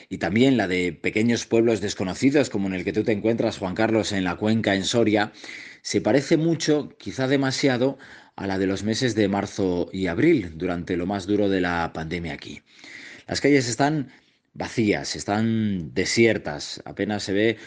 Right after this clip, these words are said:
algún repartidor de comida a domicilio y a los agentes de policía que están vigilando que todos cumplan con el toque de queda, que además aquí entra en vigor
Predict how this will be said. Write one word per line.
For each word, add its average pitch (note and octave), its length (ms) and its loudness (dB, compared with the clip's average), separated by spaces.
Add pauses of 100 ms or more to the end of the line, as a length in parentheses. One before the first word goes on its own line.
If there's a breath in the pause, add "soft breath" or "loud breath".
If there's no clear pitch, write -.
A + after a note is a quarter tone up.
(220 loud breath)
algún F2+ 340 -6
repartidor G2 580 0
de F#2 100 -2
comida G2 360 0
a F2+ 40 0
domicilio B2 680 2 (400 loud breath)
y F#2 140 -6
a F2 60 -4
los F2 260 -6
agentes G2+ 320 -2
de G2+ 80 -2
policía F#2 320 2
que F#2 60 -4
están G2+ 180 -2
vigilando G2+ 420 0
que G2 80 -2
todos F#2+ 300 -2
cumplan F#2+ 340 -2
con F2+ 160 -4
el E2+ 160 -4
toque G2+ 220 2
de G2 120 2
queda, A2 280 2 (240 loud breath)
que A#2 100 -4
además A2 380 2
aquí B2+ 440 4 (300 loud breath)
entra G#2 300 -4
en G#2 60 -2
vigor G#2 360 0